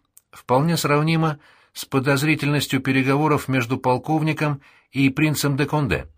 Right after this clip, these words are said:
Короли, как и дипломаты, тоже умеют хранить тайны. Тут Владислав впервые ухмыльнулся. Ему самому показалось забавным, что он еще в чем-то пытается заверить своего гостя,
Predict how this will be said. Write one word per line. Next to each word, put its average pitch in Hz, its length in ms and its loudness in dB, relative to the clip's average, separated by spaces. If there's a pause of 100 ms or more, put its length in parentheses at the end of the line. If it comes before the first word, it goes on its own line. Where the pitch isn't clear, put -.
(420)
Короли, 76 540 0
как 87 220 -4
и 87 60 0
дипломаты, 85 760 -2 (400)
тоже 127 400 -2 (160)
умеют 82 380 0
хранить 87 380 0
тайны. 80 440 -2 (880)
Тут 85 220 -4
Владислав 92 500 0
впервые 92 380 0
ухмыльнулся. 87 720 -2 (400)
Ему 78 280 -4
самому 85 340 -2
показалось 87 520 -2
забавным, 90 640 -2 (400)
что - 260 -6
он 82 80 0
еще 85 200 -2
в 85 40 -8
чем-то 90 320 -2
пытается 85 480 -2
заверить 85 400 0
своего 92 300 -2
гостя, 80 500 -2